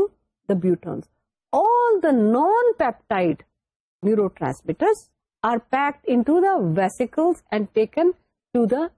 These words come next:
synaptic ending. Why are they to be packed? Logical reason وہی ہے، یاد کریں میں نے آپ کو بتایا تھا کہ ان ایکٹیویٹنگ میکینزمز پری سینپٹک ایریا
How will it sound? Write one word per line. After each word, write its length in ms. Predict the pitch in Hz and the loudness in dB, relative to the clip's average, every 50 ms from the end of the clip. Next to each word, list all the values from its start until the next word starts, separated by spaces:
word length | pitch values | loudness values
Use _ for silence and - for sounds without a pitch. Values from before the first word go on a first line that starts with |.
| _ _ _ _ _ _ _ _ _ | _ _ _ _ _ _ _ _ _
synaptic 500 | - 214 208 170 - - - 190 175 - _ - | -2 0 0 -2 -4 -4 -6 -6 -6 -8 _ -4
ending. 360 | 160 151 135 120 107 87 - _ _ _ _ _ _ _ _ _ _ _ _ _ - | -4 -2 -2 -2 -6 -8 -10 _ _ _ _ _ _ _ _ _ _ _ _ _ -2
Why 640 | 220 277 359 427 466 466 453 370 240 180 165 175 - _ _ _ _ _ _ _ - | 0 2 2 2 2 2 2 0 0 -2 -4 -8 -12 _ _ _ _ _ _ _ -4
are 140 | 233 240 240 | -2 -2 0
they 220 | 196 196 262 277 | 0 0 0 0
to 140 | 269 - 247 | 0 -2 -2
be 140 | 190 190 190 | -2 -2 -2
packed? 340 | - - 175 151 - - _ _ _ _ _ _ _ _ _ _ _ _ _ _ _ _ _ _ _ _ _ _ _ _ _ _ _ _ _ _ _ | -4 -6 -6 -6 -6 -10 _ _ _ _ _ _ _ _ _ _ _ _ _ _ _ _ _ _ _ _ _ _ _ _ _ _ _ _ _ _ _
Logical 520 | - 185 233 294 330 359 392 - 381 349 269 | -4 -2 0 0 0 0 0 0 0 0 0
reason 380 | 269 262 240 240 240 240 226 208 | 0 0 0 0 0 0 0 0
وہی 320 | 202 202 214 247 294 339 330 | 0 0 0 2 0 2 2
ہے، 160 | 330 320 339 359 - _ _ _ _ _ _ _ _ _ | 2 0 0 -2 -4 _ _ _ _ _ _ _ _ _
یاد 340 | - 170 190 220 285 339 294 285 | -4 -2 0 0 0 -2 -2 0
کریں 200 | 330 311 320 320 | 0 0 2 2
میں 120 | 311 294 269 | 2 2 2
نے 100 | 254 240 | 2 0
آپ 160 | 220 208 - | 0 -2 -2
کو 80 | - 220 190 | -4 -4 -4
بتایا 280 | 196 - - 214 226 254 262 | -4 -4 -2 -2 -2 -2 -2
تھا 100 | - 277 277 - | -4 -4 -4 -4
کہ 80 | - - - | -6 -6 -2
ان 220 | 277 359 381 349 349 | 0 2 2 4 2
ایکٹیویٹنگ 680 | 320 285 - _ - 285 269 269 262 254 - 285 285 262 | 2 0 -2 _ 0 0 2 0 0 0 0 0 0 2
میکینزمز 720 | 240 226 - 233 233 247 240 233 - 302 320 339 339 - - _ _ _ _ _ _ _ _ _ _ _ _ _ _ - | 0 0 0 0 0 0 0 0 0 2 2 2 0 -2 -10 _ _ _ _ _ _ _ _ _ _ _ _ _ _ 0
پری 140 | 311 359 370 - | 0 0 2 2
سینپٹک 460 | 339 330 311 294 285 - 285 269 - | 2 2 2 0 -2 -2 -4 -2 0
ایریا 300 | 269 247 240 254 262 269 | 0 0 2 2 2 2